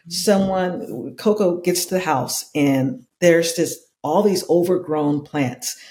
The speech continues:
and yards. Her aunt hasn't been able to afford, you know, getting it done. And Coco wants to cut back all these wild growing shrubs. And the guy tells her, you know, "Don't take that out. That belongs here. That ni-,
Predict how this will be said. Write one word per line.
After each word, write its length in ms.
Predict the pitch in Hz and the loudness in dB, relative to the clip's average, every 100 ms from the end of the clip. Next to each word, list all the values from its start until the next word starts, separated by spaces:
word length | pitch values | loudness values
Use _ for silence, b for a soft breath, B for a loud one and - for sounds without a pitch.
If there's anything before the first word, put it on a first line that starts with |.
| B B - | B B 0
and 300 | 147 143 131 | 4 6 6
yards. 460 | 127 120 - - | 4 4 0 -4
Her 300 | - 156 - | 0 0 2
aunt 300 | 165 160 - | 2 0 0
hasn't 560 | 147 147 131 143 - 165 | -2 -2 -2 -6 -12 -4
been 160 | 160 143 | -2 0
able 380 | 147 143 127 127 | -2 -2 -2 0
to 340 | 147 123 123 - - | 0 0 -2 -8 -8
afford, 580 | 143 170 160 151 - - _ - | -2 4 6 6 2 -8 _ -4
you 100 | 143 | -2
know, 120 | 110 | -2
getting 280 | - 165 131 | 0 2 2
it 140 | 117 | 0
done. 320 | 180 147 127 - | 0 0 -2 -4
And 160 | 131 | -2
Coco 320 | - 185 185 180 | 2 2 2 -2
wants 400 | 156 135 - - | 0 0 -2 -6
to 280 | 147 127 127 B B B - | -4 -4 -6 B B B -2
cut 280 | 214 - | 0 2
back 420 | 180 170 170 - - | 2 2 2 -4 -6
all 260 | 151 147 160 | 0 2 2
these 480 | 165 151 160 - - b b b _ - | 0 0 -2 -6 -10 b b b _ -2
wild 460 | 165 190 214 220 | 2 4 4 2
growing 300 | 202 180 170 | 0 0 -2
shrubs. 560 | 190 - 233 - - - | -4 -4 -4 -4 -8 -8
And 320 | 156 160 156 156 | -4 -4 -4 -4
the 40 | |
guy 280 | 160 160 170 | -4 -2 -2
tells 360 | - 185 220 160 | -2 -2 -2 -2
her, 340 | 156 170 - _ | -4 -6 -12 _
you 120 | 165 | -2
know, 380 | 143 139 - - _ _ _ - | 0 0 -4 -10 _ _ _ 2
"Don't 300 | 160 - - | 2 2 0
take 220 | 185 - | 0 2
that 160 | 160 | 2
out. 380 | 165 202 - - 156 | 2 0 -4 -2 0
That 220 | 170 - | 0 2
belongs 440 | 170 160 185 185 | 4 4 2 0
here. 240 | - 123 127 | -2 -2 0
That 320 | 131 - - | -2 -4 -2
ni-, 140 | 139 | -2